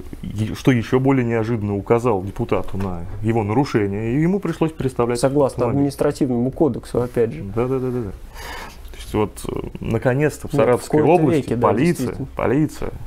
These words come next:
Speaker 2: Смогла
Speaker 1: смогла.
Speaker 2: пресечь правонарушение со стороны представителя власти, уж тем более депутата областной ду-, областной же думы?
Speaker 1: Областной.
Speaker 2: Областной думы. Вообще это надо записать в Красную книгу достижений Саратова и Саратовской области и сказать, что,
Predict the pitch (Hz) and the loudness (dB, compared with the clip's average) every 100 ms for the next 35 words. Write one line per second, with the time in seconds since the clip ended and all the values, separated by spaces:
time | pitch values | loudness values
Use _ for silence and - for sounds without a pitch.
0 | - - - 131 135 135 156 120 - - | -8 -4 0 2 2 4 4 2 -4 -6
1 | 104 - 151 147 - 165 180 143 - - | -6 2 2 4 0 0 2 0 0 2
2 | 147 143 143 143 143 135 170 170 139 113 | 2 2 2 2 0 0 2 4 2 -2
3 | - 127 - 139 143 170 165 135 - 135 | -4 -4 2 2 2 0 -2 -6 0 2
4 | 147 160 - 139 120 120 147 147 - 123 | 2 -2 -2 -2 0 0 0 0 -2 -4
5 | - - 143 131 147 160 151 117 117 120 | -6 0 2 2 2 4 4 2 -2 -4
6 | 123 - 147 - 120 120 123 - 131 123 | -4 0 0 0 0 0 0 0 0 0
7 | 110 120 135 - 277 214 131 107 - - | -2 0 -2 0 -2 0 -2 -4 -8 -4
8 | 113 139 165 120 120 123 123 123 - 156 | 0 2 0 -2 -2 -2 0 0 0 -2
9 | 151 117 - - - - - 120 196 170 | 0 -2 -6 -16 -20 -2 0 2 0 0
10 | 147 151 127 135 131 156 139 120 - - | 0 -2 -2 -6 -6 0 0 0 -8 -16
11 | - - 147 135 117 - 139 139 123 117 | -4 2 2 2 -4 0 0 0 -4 -4
12 | 135 139 120 113 123 131 143 123 110 - | -2 0 0 -2 0 0 0 -2 -4 0
13 | 120 120 - - 123 151 175 135 - - | 2 2 -2 -2 0 0 0 -4 -6 -6
14 | - - 135 127 127 - 123 127 127 - | -6 -4 -4 -4 -4 -2 0 0 -4 -6
15 | - 120 | -4 -4